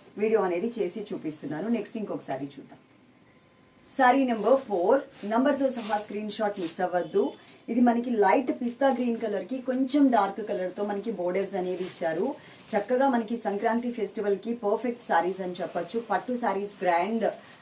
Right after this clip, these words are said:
గ్రాండ్గా ఉన్నటువంటి పట్టు సారీస్ కట్టుకుంటే మీకు లుక్ ఎలా ఉంటుందో అంత మంచిగా కనిపిస్తుంది. At the same time మనకి చాలా, ఆ, మనకి కంఫర్టబుల్గా ఉన్న రేట్లో కూడా వచ్చేస్తుంది అనమాట. ఇది మనకి పళ్ళు పార్ట్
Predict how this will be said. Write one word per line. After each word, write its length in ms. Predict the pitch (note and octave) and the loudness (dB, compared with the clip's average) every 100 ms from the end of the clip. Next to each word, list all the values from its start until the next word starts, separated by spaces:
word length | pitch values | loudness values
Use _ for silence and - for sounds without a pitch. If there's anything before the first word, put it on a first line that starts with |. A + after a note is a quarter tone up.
| - | -10
గ్రాండ్గా 400 | F3 G3+ G#3 A#3+ | 2 4 6 6
ఉన్నటువంటి 500 | A#3+ A3 G#3 G3+ G3 | 4 4 -4 -6 -6
పట్టు 320 | G3+ F3 - G#3 | -2 -2 -2 -2
సారీస్ 400 | G3 G3 G3+ F#3+ | -2 -2 -4 -4
కట్టుకుంటే 440 | F3 G#3 A3+ G#3 | -4 -4 -6 -4
మీకు 220 | G#3 F#3+ | -6 -6
లుక్ 220 | F3 F3 | -6 -4
ఎలా 180 | G#3 F#3 | -2 0
ఉంటుందో 360 | F3+ F3 F3+ G3 | 0 -4 -6 -4
అంత 220 | F#3 E3+ | -4 -2
మంచిగా 400 | F#3+ F3 F#3+ G3+ | -2 -2 -2 -4
కనిపిస్తుంది. 760 | G3 F3+ F#3 F#3+ F#3+ F#3 A3+ C4 - - - B3 | -4 -4 -4 -4 -4 -4 -4 -6 -14 -14 2 4
At 80 | |
the 160 | A#3 C#4 | 4 2
same 360 | A#3+ C4+ C4+ C4 | 2 2 4 4
time 160 | C4 | 2
మనకి 280 | B3 A3+ G#3+ | 2 0 -4
చాలా, 480 | - A3+ A#3 C4+ A#3+ - | -6 0 2 4 2 2
ఆ, 120 | G3 | 2
మనకి 460 | G3 A#3 A#3+ G#3+ | 2 2 0 -2
కంఫర్టబుల్గా 640 | G3+ G#3+ A#3+ B3+ A#3+ B3+ B3 | 2 2 4 4 4 4 4
ఉన్న 200 | A#3 A3 | 4 2
రేట్లో 420 | F#3+ G3 B3 A#3+ | 4 2 0 0
కూడా 220 | A#3 A3 | 2 2
వచ్చేస్తుంది 560 | G#3+ - F#3 - F3 E3+ | 2 0 -6 -4 -4 -2
అనమాట. 480 | E3 E3+ D#3+ C4 F4+ - - - | -2 -4 -2 -2 -2 -6 -20 -6
ఇది 140 | B3+ C#4 | 4 6
మనకి 340 | A#3+ G#3+ C4 | 4 2 -4
పళ్ళు 320 | - G#3+ G3 | 0 2 4
పార్ట్ 400 | A#3 A3 A3+ B3+ | 4 4 0 0